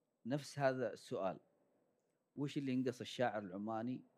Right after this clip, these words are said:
أن يوصل للساحات الخليجية بشكل أكبر،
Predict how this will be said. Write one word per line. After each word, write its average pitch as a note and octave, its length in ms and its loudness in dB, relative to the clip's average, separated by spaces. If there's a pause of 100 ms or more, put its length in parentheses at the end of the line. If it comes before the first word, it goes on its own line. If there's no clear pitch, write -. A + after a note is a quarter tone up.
أن G#2 120 -4
يوصل B2 500 -4 (1500)
للساحات A2 520 -2
الخليجية A2 600 -2
بشكل A#2+ 460 -4
أكبر، F2 420 -10